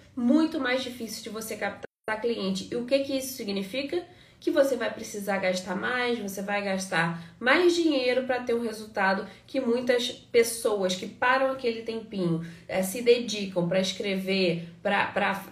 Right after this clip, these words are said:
tirar uma foto, pra editar essa foto e colocar lá nos perfis, com certeza vai ter um resultado muito mais positivo em um período mais curto, porque elas se dedicaram àquele momento tão importante que é o cadastro nos aplicativos.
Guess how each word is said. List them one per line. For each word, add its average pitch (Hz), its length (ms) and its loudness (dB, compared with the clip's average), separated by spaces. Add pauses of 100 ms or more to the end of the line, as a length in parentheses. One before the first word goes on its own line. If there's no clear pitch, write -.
tirar 226 320 0
uma 202 180 -2
foto, 190 520 2
pra 208 140 -2
editar 214 380 -2
essa 233 220 -4
foto 185 500 2
e - 80 -8
colocar 202 420 -2
lá 196 200 0
nos 196 120 -4
perfis, 185 480 0
com 254 240 -2
certeza 214 440 -2
vai 196 120 -4
ter 202 160 -6
um 208 60 -6
resultado 185 680 0 (240)
muito 269 300 0
mais 233 240 -2
positivo 202 720 -6 (220)
em 247 80 -2
um 240 100 0
período 202 380 0
mais 226 240 -6
curto, 226 340 -8
porque - 260 -8
elas 214 220 0
se 220 120 -8
dedicaram 196 600 -2
àquele 208 240 -4
momento 196 500 -2
tão 214 220 -2
importante 247 720 -2 (320)
que - 80 -4
é 214 60 6
o 208 60 4
cadastro 190 800 2
nos 208 340 0
aplicativos. - 960 -6